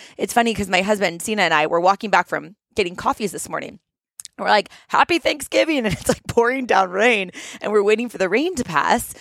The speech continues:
so we can go out on a boat today. And we both were like, "No rain, no rainbows."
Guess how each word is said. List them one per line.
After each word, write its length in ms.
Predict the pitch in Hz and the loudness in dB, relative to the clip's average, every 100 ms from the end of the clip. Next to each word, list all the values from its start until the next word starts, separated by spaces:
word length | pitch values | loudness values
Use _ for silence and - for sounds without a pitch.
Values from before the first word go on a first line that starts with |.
| - | -14
so 120 | - | -8
we 100 | 208 | -6
can 120 | 202 | -4
go 240 | 185 165 170 | 0 2 2
out 140 | 165 | 0
on 140 | 170 202 | 0 -2
a 40 | |
boat 200 | 202 494 | -2 -4
today. 300 | - 143 - - _ - - _ _ _ | -6 -8 -8 -14 _ -20 -20 _ _ _
And 520 | 247 254 233 214 208 - | 2 4 2 0 -6 -14
we 160 | - 214 | -10 -8
both 260 | 185 208 208 | 0 0 0
were 140 | 196 | 2
like, 320 | 185 165 - - - - _ | 2 0 -4 -14 -18 -18 _
"No 220 | 160 175 | -4 -2
rain, 320 | 196 240 262 262 | 2 2 2 4
no 180 | 277 | 2
rainbows." 920 | 277 311 339 277 226 220 240 233 - | 4 2 2 2 2 2 0 -6 -14